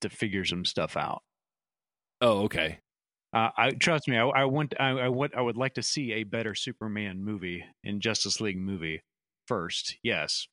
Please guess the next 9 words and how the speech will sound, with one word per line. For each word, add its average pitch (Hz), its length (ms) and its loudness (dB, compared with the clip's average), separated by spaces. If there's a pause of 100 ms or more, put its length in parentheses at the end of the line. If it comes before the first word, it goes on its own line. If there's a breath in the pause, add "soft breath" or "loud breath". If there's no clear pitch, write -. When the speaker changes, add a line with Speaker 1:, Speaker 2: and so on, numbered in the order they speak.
Speaker 1:
but - 240 -2 (240)
they're 196 320 -4
clearly 104 580 -2 (240)
off 98 240 -2
the 95 100 0
rails 90 300 -2
here. - 260 -6 (220)
Speaker 2:
Right. 98 180 2 (180)
Speaker 1:
So 90 380 -2